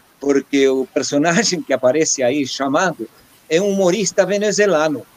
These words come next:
que não tem nada a ver com tudo isso, e eles inventaram, só que,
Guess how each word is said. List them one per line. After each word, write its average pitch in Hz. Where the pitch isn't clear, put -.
que 143
não 151
tem 208
nada 208
a -
ver 180
com 190
tudo 175
isso, 208
e 160
eles 208
inventaram, 180
só 196
que, 196